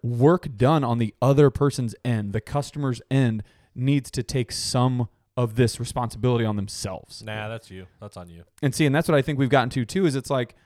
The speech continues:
Speaker 1: "I want this and I want it now." It's the fucking chick that gets blown up like a balloon on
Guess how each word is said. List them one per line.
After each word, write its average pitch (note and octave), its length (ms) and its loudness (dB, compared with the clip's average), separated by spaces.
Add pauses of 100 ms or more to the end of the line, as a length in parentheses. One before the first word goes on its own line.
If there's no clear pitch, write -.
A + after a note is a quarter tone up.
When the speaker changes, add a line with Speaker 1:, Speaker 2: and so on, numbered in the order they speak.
(420)
Speaker 1:
"I E3 240 4
want C#3+ 320 0
this C3 220 2
and B2 100 -2
I B2 160 4
want B2+ 200 2
it - 60 -6
now." A2 340 -2
It's A2+ 160 -2
the - 80 -4
fucking C#3 480 -2
chick - 240 -2
that D3 80 -6
gets C#3 180 -2
blown C3+ 320 2
up C#3+ 120 0
like C#3+ 180 0
a A#2 280 0 (320)
balloon C#3 440 2
on B2+ 280 0